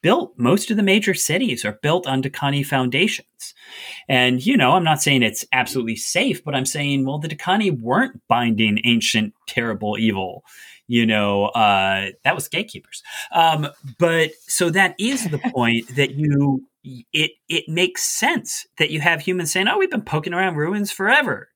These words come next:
Speaker 1: It's never been a problem." And you're like, "Yeah, not these ruins." You know, that again, it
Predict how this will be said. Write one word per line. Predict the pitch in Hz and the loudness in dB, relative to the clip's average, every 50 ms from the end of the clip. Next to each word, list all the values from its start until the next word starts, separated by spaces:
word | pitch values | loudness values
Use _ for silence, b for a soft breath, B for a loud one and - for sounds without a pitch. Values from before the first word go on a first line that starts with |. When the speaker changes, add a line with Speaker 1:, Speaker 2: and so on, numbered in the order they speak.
| _ _ _ | _ _ _
Speaker 1:
It's | - - - 254 | -16 -14 -6 0
never | 262 285 262 202 | 0 2 2 2
been | 165 165 143 | 2 2 0
a | 123 | 0
problem." | - - 117 107 104 - - 95 | 0 0 0 0 0 -2 -6 -8
And | 110 127 | -4 -2
you're | 131 135 | 0 2
like, | 135 131 127 - | 2 2 0 2
"Yeah, | 156 165 143 123 | 2 4 4 4
not | 123 143 156 147 123 127 123 | 2 0 0 -2 -2 -6 -8
these | 131 131 160 151 123 98 90 | -8 -8 -6 -6 -8 -8 -10
ruins." | 90 98 95 87 - - - _ _ _ - - - B B B B B B B B B B B - | -14 -16 -16 -16 -18 -20 -20 _ _ _ -8 -8 -8 B B B B B B B B B B B -2
You | 117 120 120 | 2 2 4
know, | 120 117 117 117 | 4 2 2 2
that | 110 127 123 123 - | 2 2 2 2 0
again, | 127 120 104 - 135 127 127 123 120 | -4 -6 -4 -2 0 0 0 0 0
it | 113 113 113 | -2 -4 -6